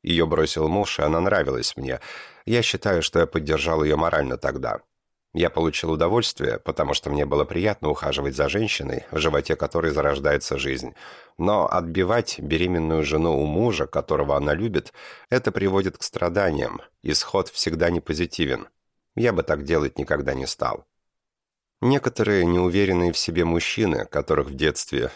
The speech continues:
не любила мама или была какая-то травма, отразившаяся на самооценке, спят с женщинами и потом говорят что-то вроде "Ну, она мне дала, конечно".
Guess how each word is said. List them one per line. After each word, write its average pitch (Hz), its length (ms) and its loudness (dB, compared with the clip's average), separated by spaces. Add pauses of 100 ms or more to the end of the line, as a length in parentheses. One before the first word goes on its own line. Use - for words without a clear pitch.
не 82 100 0
любила 73 400 0
мама 92 500 0
или 107 180 0
была 123 200 2
какая-то - 420 -2
травма, 98 400 0
отразившаяся 87 680 0
на 78 80 0
самооценке, 78 760 0 (460)
спят 123 340 -2
с - 20 -2
женщинами 90 760 2
и 95 100 -2
потом 92 340 0
говорят 85 420 2
что-то - 360 -4
вроде 78 600 2
"Ну, 104 260 2
она 78 280 2
мне 76 160 2
дала, 67 380 2
конечно". 69 640 -4